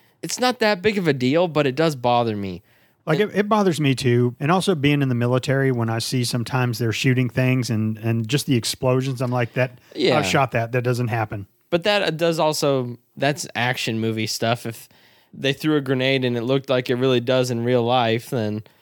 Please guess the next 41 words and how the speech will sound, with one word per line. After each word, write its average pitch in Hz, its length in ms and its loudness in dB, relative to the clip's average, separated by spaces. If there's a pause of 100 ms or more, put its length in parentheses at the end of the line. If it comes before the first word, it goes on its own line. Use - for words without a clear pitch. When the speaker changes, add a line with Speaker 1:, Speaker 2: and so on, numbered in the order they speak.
(280)
Speaker 1:
a 139 80 2
puff 156 260 -2
of 135 100 0
smoke 139 380 0
and 135 100 0
the 131 60 0
guy's 127 320 2
dead. 131 300 0
Wow, 139 440 2 (440)
that's 131 240 -2
not 123 180 2
that 117 220 0
cool. 131 440 0 (580)
Speaker 2:
I 185 100 0
think 214 200 -4
I 208 100 -2
liked 160 520 -2 (400)
toward 151 300 -2
the 127 180 2
end 135 380 2 (400)
when 120 560 0 (340)
all 143 180 0
those 143 220 2
guys 131 400 0
are 101 80 -2
swarming 123 520 0
on 120 100 0
the 113 80 -2
building, 127 600 -2
all 120 120 -2
the 123 100 0
guys 120 280 0
in 113 120 -2
black. 113 400 0
Speaker 1:
Yeah. 123 260 2 (340)
Speaker 2:
And 123 400 -2 (140)
just 151 320 -6
all 160 180 0
the 147 60 2
shootouts 127 520 0
there 113 380 -2